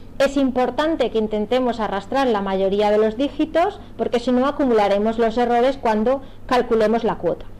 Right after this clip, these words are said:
Bien, ¿cómo se calcula? Pues la cuota del primer año será igual a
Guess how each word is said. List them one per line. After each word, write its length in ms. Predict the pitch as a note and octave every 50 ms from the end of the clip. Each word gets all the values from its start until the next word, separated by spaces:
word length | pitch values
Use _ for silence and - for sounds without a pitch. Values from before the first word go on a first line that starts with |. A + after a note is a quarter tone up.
| - - - - - - - - - - - - - - - - - - - - - -
Bien, 360 | A3+ A#3+ B3 A3+ G3+ F3 - - - -
¿cómo 220 | - C4 C4+ C#4
se 140 | C#4 D4 C#4+
calcula? 640 | C#4+ C#4 C4+ C4+ C#4 D4+ D#4 C#4 G#3 F3 F3 - - -
Pues 280 | - A3 G#3 G#3 - - - - - -
la 200 | - F#3 G3+ -
cuota 260 | A3+ G#3+ G3+ G#3 G3
del 140 | G3+ G3 F#3+
primer 300 | G3 G3+ G3+ G3+ G#3+ B3+
año 320 | C#4 D4+ D#4 D#4+ F4 F#4
será 320 | F4 - B3 G#3 G#3+ G#3 G#3
igual 340 | G#3 G3+ A#3 A#3+ A#3 A3 G3
a 160 | F3 E3+